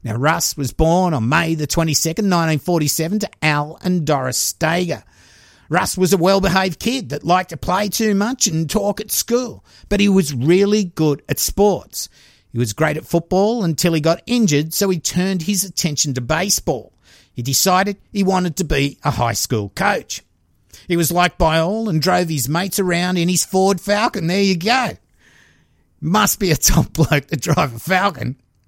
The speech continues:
And he was right into the Baptist church. Look, his grades were not so good, and he, he wasn't able to get into his first choice, which was Campbell College.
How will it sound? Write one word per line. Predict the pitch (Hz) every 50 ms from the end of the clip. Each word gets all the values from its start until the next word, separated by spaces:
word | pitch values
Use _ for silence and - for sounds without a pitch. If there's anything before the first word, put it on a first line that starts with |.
| _ _ _ - - - - -
And | 175 196
he | 208 247
was | 254 254 214 180
right | 165 135 139 208 233 254 277 254
into | 196 190 190 190 190
the | 170 175 160
Baptist | - 156 143 - - - 131 120 - - - -
church. | - 165 160 147 127 - - - - - _ _ _ _ _ -
Look, | 175 156 - -
his | 147 156 131
grades | - - 190 196 202 208 202 - -
were | 175 165
not | 160 160 143 -
so | - - 139 131
good, | 127 - - - 147 151 151 147 143 - _ _ _
and | 170 165 175 170
he, | 160 - -
he | - 151 185
wasn't | 180 165 208 240 226 269 254 - 214
able | 202 196 180 180 165
to | 160
get | 143 147 160 160
into | 160 160 156 - 160
his | 143 123 - -
first | - _ - 180 175 180 180 170 - - -
choice, | - - 170 151 139 120 123 - - - - _ _ _ _ _
which | 151 - -
was | 160 143 -
Campbell | - - - 156 151 156 151 147 139
College. | - - - - 160 151 147 107 87 - - -